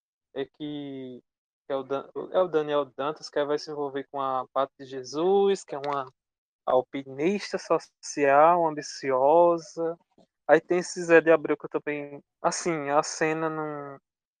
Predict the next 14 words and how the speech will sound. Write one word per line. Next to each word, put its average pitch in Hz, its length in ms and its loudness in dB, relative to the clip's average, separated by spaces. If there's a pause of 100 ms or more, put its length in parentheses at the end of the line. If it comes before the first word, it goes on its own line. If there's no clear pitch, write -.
não 151 140 -12
me 156 120 -6
agradou 143 560 0
muito, 170 640 -8
eu 151 120 6
acho 151 160 4
que - 80 -20
vai 151 120 0
ser 143 360 -10 (560)
aquele 160 200 0 (100)
personagem 143 1040 0
autoritário 143 760 4
de - 200 -20
sempre. 185 1000 -4